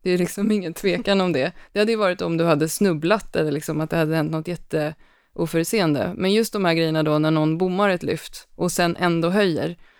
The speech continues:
då blir det ju liksom spännande. Precis som det kan vara att titta på fo-, en fotbollsmatch, så kan ju ett, eh, sämre lag ibland helt plötsligt ta det och vinna. Men styrkelyft är ju sällan så,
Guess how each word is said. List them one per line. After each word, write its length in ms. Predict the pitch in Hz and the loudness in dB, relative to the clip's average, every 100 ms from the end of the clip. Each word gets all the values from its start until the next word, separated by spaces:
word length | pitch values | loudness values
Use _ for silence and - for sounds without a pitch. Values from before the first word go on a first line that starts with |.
| _ | _
då 140 | - 202 | 0 0
blir 220 | 175 156 | 2 0
det 60 | 156 | 0
ju 80 | |
liksom 280 | 147 - 147 | 0 -2 -4
spännande. 760 | 156 165 151 147 143 143 143 151 _ _ _ _ | -2 0 2 2 2 2 0 -4 _ _ _ _
Precis 280 | - 208 208 | -4 2 2
som 160 | 190 180 | 2 0
det 100 | 175 | 0
kan 160 | 180 | 2
vara 220 | 170 156 156 | 2 2 2
att 80 | |
titta 200 | 170 170 | -2 -4
på 100 | 165 | -4
fo-, 220 | 160 - 76 | -8 -6 -4
en 120 | 170 | -2
fotbollsmatch, 600 | 175 160 160 185 - - | -2 -2 0 0 -2 -6
så 240 | 147 143 - _ | -4 -4 -10 _
kan 300 | 196 196 185 | -2 0 2
ju 100 | 165 | 0
ett, 260 | - - - _ _ _ | -4 -8 -20 _ _ _
eh, 260 | - - - | -14 -12 -12
sämre 520 | - - 185 160 160 160 | -10 -2 2 2 2 2
lag 280 | 185 - | 0 0
ibland 380 | - 165 156 151 | -2 -2 -2 -2
helt 160 | 165 - | -4 -4
plötsligt 540 | 165 - 156 - - _ _ _ _ _ | -8 -6 -8 -10 -18 _ _ _ _ _
ta 240 | - 190 160 | 0 0 0
det 160 | - 156 | -4 -6
och 140 | - 175 | -2 2
vinna. 320 | 170 170 131 | 2 2 0
Men 200 | 180 175 | 0 -2
styrkelyft 460 | - 196 208 226 - | 0 -2 0 -2 0
är 80 | |
ju 80 | 269 | 0
sällan 340 | 233 165 - 156 | 2 0 -2 -6
så, 220 | - | -8